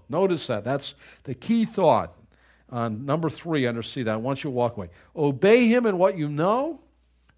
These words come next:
and trust him in what you don't. Can you say that? Obey him in what you know and trust him in what you don't. One more time. Obey him in what you know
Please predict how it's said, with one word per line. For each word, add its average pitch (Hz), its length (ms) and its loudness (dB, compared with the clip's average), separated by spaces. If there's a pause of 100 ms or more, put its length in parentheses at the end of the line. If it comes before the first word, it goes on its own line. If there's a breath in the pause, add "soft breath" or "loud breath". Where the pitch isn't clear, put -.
(140)
and 98 160 -12
trust - 540 -6
him 95 140 -8
in 92 100 -12
what 135 180 -6
you 131 100 -6
don't. 98 360 -6
Can 139 140 -12
you 139 60 -8
say 196 180 -6
that? 214 180 -6 (560 soft breath)
Obey 160 560 6
him 214 300 0
in 151 160 -2
what 156 260 -2
you 139 120 -2
know 214 600 2 (360 soft breath)
and 107 260 -8
trust - 560 -2
him 196 280 -2
in 139 160 -4
what 160 260 -2
you 160 120 -6
don't. 127 500 -4 (140)
One 151 180 -10
more 151 120 -4
time. 90 260 -12 (360 soft breath)
Obey 202 640 6
him 214 340 2
in 151 140 0
what 160 240 2
you 135 140 -4
know 214 640 2